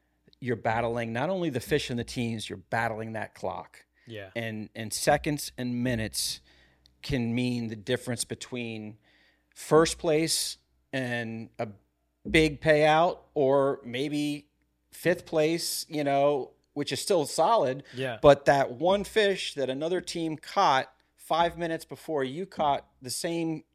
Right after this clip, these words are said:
Speaker 2: Right.
Speaker 1: number of fish, you caught ten, I caught ten, but I caught my tenth fish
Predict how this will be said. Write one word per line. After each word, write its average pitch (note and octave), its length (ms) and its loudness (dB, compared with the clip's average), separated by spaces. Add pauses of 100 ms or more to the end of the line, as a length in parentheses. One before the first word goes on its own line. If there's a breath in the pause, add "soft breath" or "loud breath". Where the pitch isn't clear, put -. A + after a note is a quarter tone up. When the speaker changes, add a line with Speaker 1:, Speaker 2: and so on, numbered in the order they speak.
(140)
Speaker 2:
Right. A#2 220 -10
Speaker 1:
number C3+ 260 0
of - 40 -4
fish, - 460 -4 (540)
you C3 120 -10
caught C#3 240 0
ten, D#3 160 2
I D#3 140 0
caught A#2 240 -2
ten, G#2+ 320 -6 (720 soft breath)
but B2+ 280 0 (340)
I B2 80 -4
caught D3+ 240 0
my C3 120 -2
tenth C#3 280 -4
fish - 460 -4